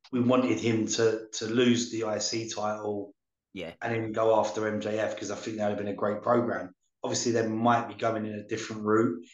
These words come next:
Speaker 1: which
Speaker 2: Mm-hmm.
Speaker 1: would be cool. Um, it would be cool.
Speaker 2: Yeah.
Speaker 1: And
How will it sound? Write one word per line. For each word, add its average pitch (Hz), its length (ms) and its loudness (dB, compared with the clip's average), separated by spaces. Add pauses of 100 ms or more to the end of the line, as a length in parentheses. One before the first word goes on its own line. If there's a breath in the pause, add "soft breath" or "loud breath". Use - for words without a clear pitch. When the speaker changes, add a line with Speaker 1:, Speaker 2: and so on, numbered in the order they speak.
(160 loud breath)
Speaker 1:
which 110 240 0
Speaker 2:
Mm-hmm. 127 100 2
Speaker 1:
would - 80 -2
be 120 140 -8
cool. - 640 4 (760)
Um, 117 640 2 (640)
it 135 100 -4
would 131 160 4
be 113 100 -4
cool. - 540 2 (1400)
Speaker 2:
Yeah. 107 440 -4 (120)
Speaker 1:
And 104 360 -4